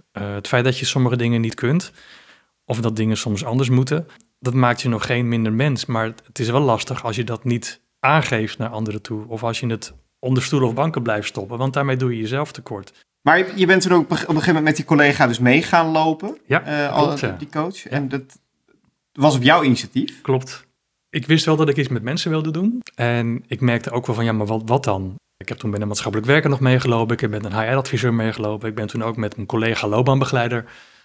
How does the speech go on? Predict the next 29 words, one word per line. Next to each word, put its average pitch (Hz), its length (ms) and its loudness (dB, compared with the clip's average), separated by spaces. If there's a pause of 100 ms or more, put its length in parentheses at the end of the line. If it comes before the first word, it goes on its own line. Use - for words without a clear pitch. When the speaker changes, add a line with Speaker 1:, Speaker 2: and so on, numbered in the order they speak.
(180)
Speaker 1:
een 127 120 -4
dag 123 220 2
mee 123 180 4
gaan 123 140 -2
lopen. 127 380 2 (180)
Zij - 220 0
had 123 100 2
mij 117 160 2
begeleid. 110 420 -4
Ik 127 60 -12
zei, 131 160 0
"Joh, 131 80 2
zou 110 180 0
ik 107 80 -8
gewoon 113 160 -2
eens 107 100 -2
een 117 60 -4
dag 110 180 -2
met 107 180 -4
jou 101 160 -4
mee 117 160 -2
mogen 143 280 2
lopen 131 300 0
om 110 120 -6
het 104 100 -6
werk 123 240 -2
ook 147 160 0
te 147 100 -4
kunnen 135 280 0